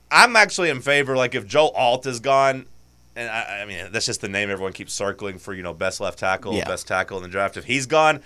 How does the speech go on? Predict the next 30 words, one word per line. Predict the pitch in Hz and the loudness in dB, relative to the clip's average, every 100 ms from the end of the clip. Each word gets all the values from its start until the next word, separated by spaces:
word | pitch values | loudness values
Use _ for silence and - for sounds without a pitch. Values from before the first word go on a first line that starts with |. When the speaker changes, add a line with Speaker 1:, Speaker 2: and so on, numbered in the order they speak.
| - - - - | -18 -20 -20 0
Speaker 1:
I'm | 147 185 | 2 2
fine | 175 170 | 4 2
with | 131 | 2
trading | - 127 104 | 0 0 0
back | 95 104 95 | 0 0 0
to | 104 | -8
the | 90 | -10
teens | - 107 101 87 85 - - | -4 -4 -4 -6 -10 -12 -10
and, | 95 | -12
and | 82 90 87 | -12 -12 -8
grabbing | 92 98 90 85 80 - - - _ _ _ _ _ - | 0 0 0 -6 -12 -20 -20 -20 _ _ _ _ _ -8
extra | 107 - | -8 -8
picks. | - 95 80 - - - - _ _ _ _ _ - - _ _ - _ _ _ _ _ - - - - | -12 -12 -12 -16 -18 -20 -20 _ _ _ _ _ -20 -20 _ _ -20 _ _ _ _ _ -20 -20 -16 -4
Unless, | 143 151 - - 131 | 4 4 4 -4 -4
I | |
mean, | 127 110 - - | -4 -6 -10 -10
I, | 139 151 | -6 0
I | |
don't | 147 123 90 | -2 -2 -12
pretend | 101 - 110 | -8 -4 -2
to | 95 | -2
be | 95 | -4
that | 95 | -4
smart | - 98 95 90 | -6 -6 -6 -8
when | 85 | -12
it | |
comes | 98 90 82 - | -12 -12 -12 -12
to | 87 85 82 - _ - | -10 -10 -12 -18 _ -20
projecting | 101 87 90 - 85 82 78 - - | -12 -4 -4 -4 -10 -12 -16 -20 -10
Speaker 2:
Yeah. | 113 117 95 | -2 -2 -2